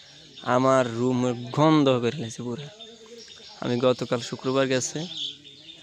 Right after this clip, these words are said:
এ, সবগুলা অনেক কষ্ট করে খোঁচাই খোঁচাই এগুলা সব কাছে কাছে পরিষ্কার করছি। পরিষ্কার করে মুরগিগুলোর বাচ্চাগুলো আমি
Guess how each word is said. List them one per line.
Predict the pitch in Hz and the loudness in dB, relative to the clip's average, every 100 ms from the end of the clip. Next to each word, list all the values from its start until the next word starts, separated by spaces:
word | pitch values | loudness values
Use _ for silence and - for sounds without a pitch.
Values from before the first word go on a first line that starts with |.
| - 240 - | -20 -18 -6
এ, | 123 117 113 113 113 113 | -2 -2 0 -2 -4 -6
সবগুলা | - - 123 120 123 120 120 156 - - - - - - | -6 2 2 4 2 0 0 -4 -14 -20 -20 -20 -8 -2
অনেক | 139 131 | 0 0
কষ্ট | 151 143 - | -4 -4 -4
করে | 131 127 113 117 - - - - - - | 0 0 0 -4 -14 -18 -18 -18 -18 -12
খোঁচাই | - 127 120 | -6 -2 -2
খোঁচাই | 117 120 120 | -2 -2 -2
এগুলা | 120 120 117 - | 0 -2 -6 -4
সব | 127 120 | -4 -2
কাছে | 135 123 117 | -2 -2 -4
কাছে | 113 127 - | -4 -4 -2
পরিষ্কার | 123 113 - 117 | -2 -2 -4 -6
করছি। | 123 - - 185 - - - - - 214 226 208 196 185 - - - - - - - - | -6 -8 -6 -6 -8 -16 -18 -18 -18 -20 -20 -20 -20 -20 -20 -20 -20 -20 -20 -20 -12 -2
পরিষ্কার | 135 - 127 | 0 0 0
করে | 131 127 147 | 2 2 4
মুরগিগুলোর | 165 123 117 123 120 117 | 4 2 2 0 0 -2
বাচ্চাগুলো | 117 - 143 120 | -2 -4 -4 -2
আমি | 117 117 117 | 0 0 -4